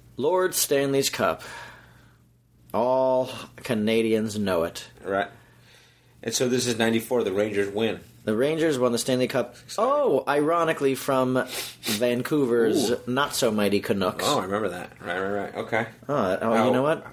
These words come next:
Speaker 1: I haven't
Speaker 2: comes
Speaker 1: even,
Speaker 2: full circle.
Speaker 1: I haven't even brought that up
Speaker 2: Yeah.
Speaker 1: in, uh, in British Columbia.
Speaker 2: Yeah.
Speaker 1: Guess what? We're gonna be in
Speaker 2: Tomorrow night,
Speaker 1: Vancouver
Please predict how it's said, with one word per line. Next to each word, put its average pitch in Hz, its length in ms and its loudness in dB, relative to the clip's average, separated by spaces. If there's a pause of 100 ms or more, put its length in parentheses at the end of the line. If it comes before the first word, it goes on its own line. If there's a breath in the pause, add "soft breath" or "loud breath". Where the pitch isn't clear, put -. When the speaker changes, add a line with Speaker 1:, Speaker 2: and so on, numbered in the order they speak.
(100)
Speaker 1:
I 147 60 -2
haven't 147 200 2
Speaker 2:
comes 110 180 2
Speaker 1:
even, - 60 -6
Speaker 2:
full 120 140 0
circle. 113 440 -4
Speaker 1:
I - 40 -4
haven't 175 160 2
even 110 160 0
brought 117 220 0
that 131 160 2
up 113 240 -4 (120)
Speaker 2:
Yeah. 104 120 2
Speaker 1:
in, 101 140 0
uh, 98 180 0
in 101 160 -2
British 104 260 0
Columbia. 95 480 0
Speaker 2:
Yeah. 101 100 -4 (360 loud breath)
Speaker 1:
Guess 139 240 0
what? 127 260 -2 (560 soft breath)
We're 123 100 2
gonna 123 60 2
be 123 60 2
in 117 60 2
Speaker 2:
Tomorrow 110 80 0
night, 127 100 2
Speaker 1:
Vancouver 151 220 0